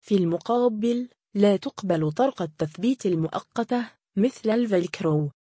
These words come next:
إذن، لا تكمن المشكلة في مبدأ اللصق الحراري نفسه.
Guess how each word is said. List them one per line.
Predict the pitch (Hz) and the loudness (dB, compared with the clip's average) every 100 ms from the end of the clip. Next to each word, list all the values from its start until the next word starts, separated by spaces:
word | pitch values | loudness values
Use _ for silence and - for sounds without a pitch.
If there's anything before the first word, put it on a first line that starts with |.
| _ _ _ _ - | _ _ _ _ -2
إذن، | 269 262 277 311 330 _ _ | 2 4 4 2 -4 _ _
لا | 190 208 208 | 2 4 4
تكمن | - - 226 208 | 0 0 2 2
المشكلة | 185 165 165 151 - 254 233 | 4 2 0 -4 -2 0 0
في | - 175 190 | -2 0 2
مبدأ | 180 233 196 175 | 2 0 0 0
اللصق | 175 156 220 - - 185 | 2 2 2 -2 -4 -2
الحراري | 151 - 175 165 156 208 247 226 | -2 -2 -2 0 0 0 2 2
نفسه. | 240 - - 165 143 | 2 -4 -4 -4 -4